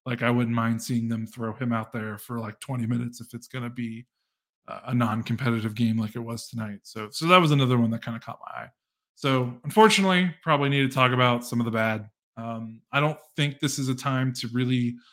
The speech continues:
crucify a lot of guys on the roster because, again, the Mavericks roster is still one made up of a team that requires its stars to function. The team does not have a lot of guys that can do a lot with the ball in their hands when Luka is not on the floor,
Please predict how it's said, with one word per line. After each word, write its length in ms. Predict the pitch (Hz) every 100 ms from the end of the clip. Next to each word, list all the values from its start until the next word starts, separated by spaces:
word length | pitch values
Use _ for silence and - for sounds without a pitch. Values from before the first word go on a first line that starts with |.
| _ _ _ _
crucify 680 | - 156 143 147 156 135 135
a 80 | 123
lot 220 | 123 120
of 80 | 120
guys 260 | 123 123
on 120 | 120 120
the 80 |
roster 420 | 113 120 120 135 127
because, 340 | 120 131 117
again, 300 | 113 120 120
the 80 | 113
Mavericks 400 | 117 117 120 -
roster 340 | 113 - 120
is 80 | 107
still 240 | - 127
one 240 | 117 120 120
made 200 | 117 117
up 140 | 120
of 140 | 120 117
a 60 |
team 320 | - 127 120
that 200 | 120 110
requires 640 | 120 - _ 110 117 123 117
its 180 | 104 -
stars 440 | 123 117 120 120
to 120 | - 120
function. 560 | 127 135 - 147 147 - _ _ _ _ _ -
The 80 | 117
team 240 | - 131
does 160 | 120 113
not 200 | 120 135
have 140 | 135
a 40 | 131
lot 160 | 131
of 60 | 131
guys 320 | 127 127 127
that 120 | 127
can 120 | 127 120
do 160 | 120
a 40 | 113
lot 280 | 117 127
with 140 | 139 127
the 60 |
ball 260 | 117 120 120
in 60 | 123
their 160 | 120
hands 480 | 123 123 123 123 123
when 220 | 117 117
Luka 340 | 120 120 120 127
is 180 | 107 117
not 240 | 117 123
on 120 | 127
the 60 | 127
floor, 320 | - 135 131